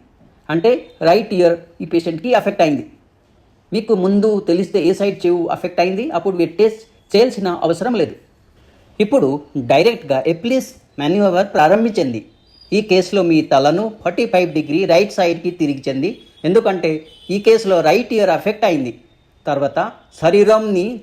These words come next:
థర్టీ డిగ్రీ తల బెండ్తో పడుకుంది. ఈ పొజిషన్లో థర్టీ సెకండ్ లేకపోతే నిస్టాగ్మస్ మరియు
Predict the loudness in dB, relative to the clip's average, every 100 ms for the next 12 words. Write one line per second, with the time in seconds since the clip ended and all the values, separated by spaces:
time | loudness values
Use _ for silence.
0 | -8 -6 -4 0 0 0 -2 2 2 4
1 | 2 2 0 0 -2 0 0 0 -4 -6
2 | -14 _ _ _ _ _ _ _ -10 -6
3 | -4 -4 -6 -6 -4 -4 -6 -6 -4 -4
4 | -2 -2 -2 -4 -6 -4 -2 -2 -2 -4
5 | -4 -6 -4 -4